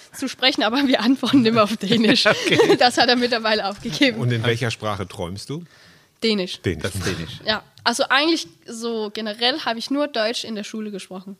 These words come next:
Speaker 2: Okay, aber, aber
Speaker 1: Ja.
Speaker 2: schon sehr, sehr gut, ne? Also das ist aber gut, das ist natürlich, ja,
Speaker 1: Ja.
Speaker 2: das ist ja auch lange so gemacht. Und,
Speaker 1: Genau.
Speaker 2: und deine, dein, dein, dein Vater, sagst du, der ist denn, ähm, ja gut, der ist ja auch nicht in der Zeit geboren, aber seine Großeltern wahrscheinlich oder Gro-, Urgroßeltern, ne?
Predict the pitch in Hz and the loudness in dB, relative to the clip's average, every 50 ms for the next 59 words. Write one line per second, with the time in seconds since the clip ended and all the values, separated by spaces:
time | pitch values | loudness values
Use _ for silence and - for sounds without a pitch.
0 | _ 113 95 - - - 92 90 90 92 95 92 95 101 101 - - 113 110 104 | _ -16 -16 -14 -10 -10 -8 -6 -4 -4 -4 -2 -2 -4 -2 0 2 2 2 4
1 | 117 113 113 107 107 107 101 120 117 95 87 90 98 120 123 113 92 104 98 95 | 4 4 4 4 4 2 2 0 -2 -4 -4 -4 -2 0 0 0 0 0 -2 -2
2 | 98 113 110 92 95 101 101 101 104 98 98 87 95 92 95 90 85 92 87 82 | -2 -4 -4 -2 -2 -2 -2 -2 -2 -2 -2 -4 -4 -6 -6 -6 -6 -6 -8 -10
3 | - - 92 98 90 82 76 - _ - - - - - - _ _ - 95 87 | -12 -10 -8 -8 -8 -8 -8 -12 _ -10 -10 -8 -10 -12 -16 _ _ -8 -8 -6
4 | 92 92 104 87 85 98 98 98 98 98 95 92 98 98 98 110 117 - - 113 | -4 -4 -4 -4 -2 -4 -2 -2 -2 -4 -4 -4 -4 -2 -2 -2 -2 -4 -6 -8
5 | 107 101 - 226 214 196 196 190 - - 117 110 131 117 123 127 98 - - 120 | -6 -4 -4 -4 -4 -4 -6 -6 -4 -4 0 2 2 2 2 2 0 -2 -8 -10
6 | 117 - 113 113 117 123 120 113 117 110 110 110 113 107 - 104 98 101 - 123 | -4 -2 -2 0 0 -2 -4 -4 -4 -4 -4 -4 -6 -6 -6 -6 -6 -4 -2 0
7 | 143 165 151 165 160 151 - - 131 135 139 143 143 - - - 151 139 139 135 | 0 0 0 0 -2 -2 -4 -4 -2 0 0 0 0 -2 -2 0 0 0 0 0
8 | 120 - - - 113 123 - - - - - 120 117 113 113 110 110 107 107 - | -4 -8 -10 -14 -16 -18 -18 -18 -14 -8 -6 -4 -2 -2 -2 -2 -2 -4 -6 -10
9 | - - - _ - - - - - - - 50 - 113 107 95 104 113 95 92 | -14 -20 -20 _ -20 -16 -16 -16 -16 -18 -20 -14 -10 -8 -8 -6 -6 -6 -6 -6
10 | 87 - - - - 104 110 110 - 113 104 104 98 - 104 107 - 120 110 104 | -6 -6 -6 -8 -6 -2 -2 -2 0 0 -2 -2 -2 -2 -4 -2 -2 -2 -2 0
11 | 107 117 113 110 101 104 95 101 98 104 107 98 - 127 135 - 98 90 87 - | 0 0 0 0 0 -2 -2 -2 -2 -2 -2 -2 -2 -2 -2 -2 -2 -4 -6 -6
12 | 82 82 80 80 - - 85 85 90 76 80 82 - - - - - 110 - - | -6 -8 -8 -8 -8 -10 -12 -12 -12 -12 -14 -14 -16 -18 -18 -16 -16 -12 -8 -8
13 | 131 117 110 104 - - 82 90 170 - 78 80 87 113 143 147 | -6 -4 -4 -4 -6 -6 -8 -10 -10 -10 -10 -8 -4 -4 -4 -4